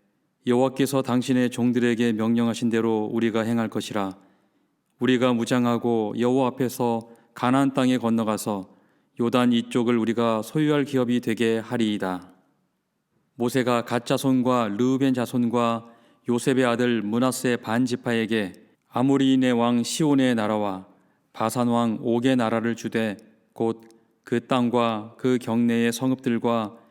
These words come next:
그 성읍들의 사방 땅을 그들에게 주매 갓 자손은 디본과 아다롯과 아로엘과 아다롯 소반과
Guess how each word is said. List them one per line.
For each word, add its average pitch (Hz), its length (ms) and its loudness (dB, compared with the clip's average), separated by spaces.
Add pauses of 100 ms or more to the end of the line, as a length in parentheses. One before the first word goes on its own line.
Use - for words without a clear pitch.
(240)
그 127 160 0
성읍들의 139 500 0
사방 143 380 0
땅을 123 420 0
그들에게 113 420 0
주매 104 360 -6 (840)
갓 113 220 -4
자손은 120 560 0
디본과 117 960 0
아다롯과 110 920 -2 (280)
아로엘과 113 720 0 (600)
아다롯 120 440 2
소반과 117 800 0